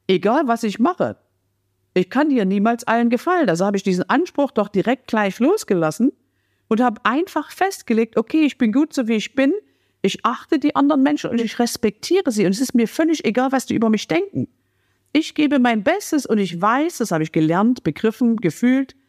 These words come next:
Ich hab einfach diese, diese Weisheit in mir, dass all das, was andere Menschen in mir sehen, ihre eigene Projektion ihrer Innenwelt auf mich ist.“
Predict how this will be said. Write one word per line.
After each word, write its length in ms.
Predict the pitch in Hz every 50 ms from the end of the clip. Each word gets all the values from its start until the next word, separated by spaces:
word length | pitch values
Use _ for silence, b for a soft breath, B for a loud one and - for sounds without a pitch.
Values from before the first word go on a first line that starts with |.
| _ _ _ _ _ _ _ _
Ich 160 | - 151 - -
hab 160 | 190 - -
einfach 240 | 180 180 - 165 160
diese, 320 | - 175 151 156 165 156
diese 300 | - 160 160 151 147 135
Weisheit 480 | 147 151 190 254 - - 254 220 - -
in 180 | 294 320 349
mir, 260 | 269 240 233 247 285 - _ _ _ _ _ _ -
dass 240 | 185 196 - - -
all 160 | 262 311 311
das, 200 | 311 285 - -
was 200 | 214 208 208 -
andere 400 | 277 320 339 311 330 254 254 247
Menschen 500 | 226 226 226 220 214 - - 214 190 - _
in 300 | - 233 226 202 190 175
mir 240 | 170 165 160 156 147
sehen, 480 | 139 - 214 233 214 208 226 262 285 - _ _ _ _ _ _ _ -
ihre 440 | 240 208 202 220 214 - 247 262 - _
eigene 340 | - 160 151 151 - - 180
Projektion 720 | 175 - - 196 185 185 190 185 - - - 277 320 302 254
ihrer 300 | - 185 170 185 - -
Innenwelt 500 | 269 320 359 302 220 165 170 170 165 -
auf 100 | - -
mich 220 | 202 208 202 -
ist.“ 300 | - 262 - - - -